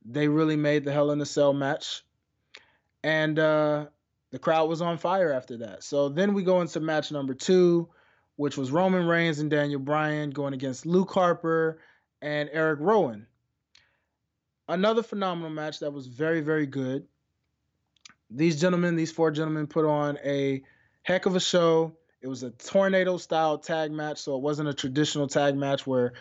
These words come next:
one man had to be on the apron and wait for the tag. These guys were all in the ring together, and they were doing so many dope spots.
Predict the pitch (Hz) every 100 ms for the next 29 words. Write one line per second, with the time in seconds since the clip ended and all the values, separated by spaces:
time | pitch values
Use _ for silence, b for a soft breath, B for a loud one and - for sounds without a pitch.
0 | B B - 135 160 156 156 151 143 143
1 | 139 135 123 127 165 165 156 160 156 127
2 | 135 131 113 113 165 160 156 147 143 b
3 | b b - 143 139 151 147 143 143 123
4 | 156 151 143 147 143 139 147 139 120 139
5 | 170 170 170 143 131 131 127 127 131 127
6 | 180 180 170 151 147 143 - - 135 131
7 | -